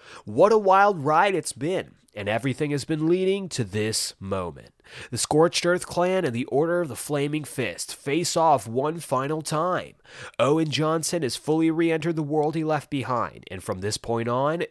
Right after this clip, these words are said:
everything changes. This oversized issue is not to be missed. So, that tells you everything you need to know.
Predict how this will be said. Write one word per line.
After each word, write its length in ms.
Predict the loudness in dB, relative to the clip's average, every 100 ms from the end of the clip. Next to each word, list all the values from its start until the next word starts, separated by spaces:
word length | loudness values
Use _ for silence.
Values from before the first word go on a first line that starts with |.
| -2
everything 720 | -2 -2 -4 -4 -4 -4 -4
changes. 960 | -4 -4 -4 -6 -10 -12 -14 -14 -12 -12 -14 -6
This 200 | 0 0 0
oversized 640 | -2 -2 0 2 2 0 -4
issue 400 | -2 -2 -2 -4
is 200 | -4 -4
not 380 | -4 -4 -4 -6
to 300 | -8 -6 -8
be 220 | -8 -10
missed. 720 | -10 -14 -14 -12 -10 -10 -14 _ _ _ _ _ _ -20 -20 -10
So, 400 | -2 0 0 -4 _ _ _ -20 -20 _ _
that 200 | 0 0
tells 240 | 4 2 4
you 100 | 0
everything 300 | 0 -4 -4
you 80 | -4
need 160 | -4
to 60 | -4
know. 420 | -2 0 -2